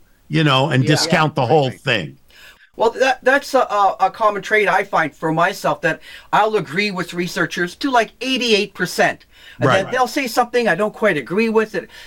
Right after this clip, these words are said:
Speaker 2: And when you look into John's work about, um, imposters, people using the name, how can someone be in, you know, in Dallas and then in New Orleans at the same time? Or
Speaker 1: Right.
Speaker 2: who went to Mexico City? You
Speaker 1: Right.
Speaker 2: know, there's, there's actually,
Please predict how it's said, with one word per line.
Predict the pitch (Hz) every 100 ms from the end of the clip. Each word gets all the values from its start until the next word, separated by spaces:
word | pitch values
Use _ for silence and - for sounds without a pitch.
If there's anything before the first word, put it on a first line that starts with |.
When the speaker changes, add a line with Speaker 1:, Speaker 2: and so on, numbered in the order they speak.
| -
Speaker 2:
And | 180 190 165 - -
when | 180 202
you | 220
look | 233 294
into | 269 226
John's | 170 180 180 180 170
work | 160 190 190
about, | 165 156 160 147 - _ _ - - - -
um, | 139 139 131 220 _ _ -
imposters, | 180 180 190 208 208 165 -
people | - 214 214
using | 196 185 190
the | 175
name, | 180 185
how | 151 202
can | 233 214
someone | - 208 202
be | 180 202 190
in, | 180 170 160 -
you | 170
know, | 170 160
in |
Dallas | 151 170 185 139 -
and | 170
then | 165 165
in | 170
New | 175
Orleans | 180 180 180 151
at | -
the | 160 190
same | 175
time? | 180 175 156 - - -
Or | 120
Speaker 1:
Right. | 104
Speaker 2:
who | 269
went | 247 240 233
to | 214
Mexico | 214 - 208 196 185
City? | - 208 131 90 - -
You | 123
Speaker 1:
Right. | 123 95
Speaker 2:
know, |
there's, | 180 175 - - -
there's | 180 170 - - - _
actually, | 185 254 294 254 214 196